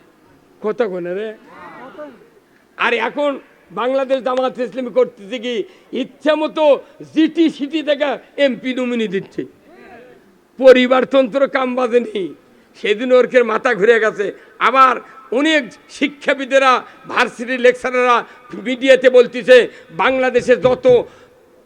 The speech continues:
যত রাজনৈতিক দল আছে, জামাত ইসলামের মতো এত সুশিক্ষিত, এত যোগ্যতা সম্পন্ন একটাও প্রার্থী কোনো দলের নাই। কি খবর চান আপনি?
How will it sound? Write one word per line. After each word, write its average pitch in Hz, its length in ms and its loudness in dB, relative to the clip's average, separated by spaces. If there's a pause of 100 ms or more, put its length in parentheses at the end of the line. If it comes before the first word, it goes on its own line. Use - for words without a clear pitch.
যত 403 280 4
রাজনৈতিক 349 680 2
দল 285 180 2
আছে, 247 360 0 (460)
জামাত 294 400 -2
ইসলামের 285 460 -4
মতো 269 440 4 (440)
এত 254 220 0
সুশিক্ষিত, 330 840 0 (520)
এত 294 200 0
যোগ্যতা 330 680 4
সম্পন্ন 320 580 2 (240)
একটাও - 640 4
প্রার্থী 359 540 6
কোনো 453 300 6
দলের 339 320 6
নাই। - 520 0 (3000)
কি 196 120 -6
খবর 196 240 -2
চান 165 240 -6
আপনি? 143 140 -12